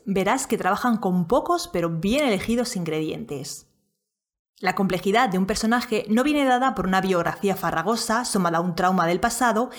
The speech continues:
y su deseo de ser luchador de sumo. Al crear un personaje, identifica bien su meta y su conflicto.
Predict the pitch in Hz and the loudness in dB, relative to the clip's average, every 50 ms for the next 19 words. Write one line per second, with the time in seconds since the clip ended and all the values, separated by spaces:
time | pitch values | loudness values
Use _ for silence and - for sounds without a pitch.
0 | - - - - - - 226 208 208 196 - 254 277 294 240 208 - 208 196 196 | -16 -10 -4 -2 0 2 2 2 2 2 2 2 2 2 2 0 0 0 0 2
1 | 196 190 190 - 165 170 165 - 160 - - - 170 165 147 - - - _ _ | 0 0 0 -2 -2 -2 -2 -4 -6 -6 -4 -4 -6 -6 -6 -8 -10 -14 _ _
2 | _ _ _ _ _ _ _ _ _ _ _ _ _ _ _ - 208 196 196 208 | _ _ _ _ _ _ _ _ _ _ _ _ _ _ _ -4 -2 -2 0 2
3 | 202 220 277 302 285 285 269 - 254 247 269 269 262 - 180 180 - - 214 180 | 0 2 2 0 0 -2 0 2 2 2 2 0 0 -4 -6 -6 -4 -4 -2 0
4 | 185 175 170 185 - 226 - 247 220 202 190 175 170 - 185 185 180 208 262 262 | 0 0 -2 -2 -4 -2 0 0 2 2 0 0 -2 -2 0 0 2 0 0 0
5 | - 330 330 330 - 202 - - 185 - 165 165 160 - 175 165 - - - - | -2 -6 -6 -4 -4 -4 -2 -2 -2 -2 -2 -4 -2 -4 -6 -6 -6 -8 -10 -10
6 | 170 - _ | -10 -14 _